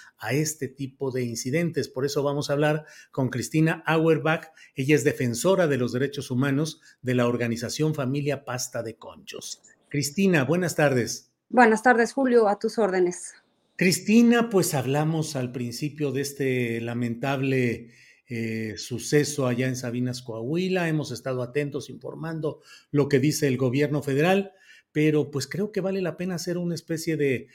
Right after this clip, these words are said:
Speaker 1: resumen o de saldo. ¿Cómo ha ido todo esto? ¿Qué tan cierto y tan eficaz ha sido el, la estrategia del gobierno federal? ¿Qué sobre lo que ha dicho la funcionaria de Protección Civil? Cristina, por favor.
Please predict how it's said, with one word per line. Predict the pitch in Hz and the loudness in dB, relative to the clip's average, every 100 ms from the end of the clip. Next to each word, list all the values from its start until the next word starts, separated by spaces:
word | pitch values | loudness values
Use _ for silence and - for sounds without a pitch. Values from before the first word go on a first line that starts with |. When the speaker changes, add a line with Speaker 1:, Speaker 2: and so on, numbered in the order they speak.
| _ _ | _ _
Speaker 1:
resumen | 127 127 156 160 170 | -4 -2 -2 0 0
o | 143 | 0
de | 127 | -2
saldo. | 123 160 160 143 135 | -2 -2 -2 -2 -2
¿Cómo | 165 165 | -2 0
ha | |
ido | 165 165 | 2 0
todo | 160 156 165 | 2 2 2
esto? | 180 180 180 180 180 - _ _ | 0 0 -4 -4 -14 -20 _ _
¿Qué | - 151 | 0 2
tan | 156 156 139 123 | 2 -2 -2 -2
cierto | 127 147 156 156 156 143 | -2 2 2 2 -4 -6
y | 131 | -4
tan | 131 123 123 117 117 117 113 117 - - | -4 0 0 0 0 0 0 -4 -14 0
eficaz | 151 151 143 165 156 - - - - _ | 2 2 0 2 2 2 -4 -8 -20 _
ha | 139 | -2
sido | - 151 143 139 | 0 0 4 4
el, | 127 120 113 101 - _ | 4 2 0 -2 -12 _
la | 135 | 0
estrategia | 131 127 123 151 135 139 | 0 0 0 0 0 0
del | 120 | 0
gobierno | 123 131 139 131 | -2 -2 -2 -4
federal? | 123 123 156 180 180 - _ _ _ _ | -4 -2 0 0 -4 -10 _ _ _ _
¿Qué | 170 175 | 4 6
sobre | 170 151 123 | 6 2 2
lo | 117 | -2
que | 117 135 | -2 -4
ha | |
dicho | 127 131 127 131 117 - _ | -2 -4 -4 -6 -6 -16 _
la | 127 120 | -4 -4
funcionaria | 127 117 123 120 131 127 | -2 -4 -4 -2 0 0
de | 117 113 | -2 -6
Protección | 113 117 - 120 | -10 -14 -12 -12
Civil? | 110 92 85 _ _ | -12 -16 -20 _ _
Cristina, | - 135 - 151 123 | -8 -8 -4 -4 -4
por | 120 - | -8 -12
favor. | 107 - | -14 -16